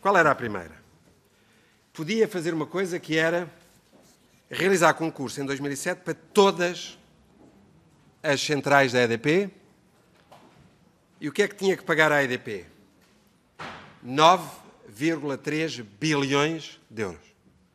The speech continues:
Eu penso que não era uma opção que estivesse em cima da mesa. Ou seja, retirava todas, punha todas a concurso,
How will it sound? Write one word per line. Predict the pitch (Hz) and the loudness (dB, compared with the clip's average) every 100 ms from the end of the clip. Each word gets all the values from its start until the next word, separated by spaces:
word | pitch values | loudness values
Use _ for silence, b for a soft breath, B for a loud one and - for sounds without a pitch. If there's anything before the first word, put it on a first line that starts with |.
| _ _ _ _ _ _ _ _ _ | _ _ _ _ _ _ _ _ _
Eu | 110 | -20
penso | 87 110 113 113 | -14 -10 -10 -10
que | - | -12
não | 107 | -8
era | 117 | -8
uma | 113 104 | -6 -8
opção | 95 - 127 | -10 -12 -12
que | |
estivesse | - 98 113 104 | -12 -12 -12 -14
em | |
cima | 127 113 | -14 -14
da | 90 | -14
mesa. | 80 - _ _ _ _ _ _ _ _ _ b b b b b b b b b b b _ _ | -18 -20 _ _ _ _ _ _ _ _ _ b b b b b b b b b b b _ _
Ou | |
seja, | 135 127 104 | -6 -6 -6
retirava | - - 117 113 | -14 -10 -8 -6
todas, | 151 214 233 214 - _ _ _ _ _ _ _ | -4 -4 -4 -10 -18 _ _ _ _ _ _ _
punha | 131 127 | -10 -8
todas | 117 160 135 131 | -2 -2 -2 -4
a | |
concurso, | 143 160 165 233 220 - | -4 -10 -6 -8 -8 -18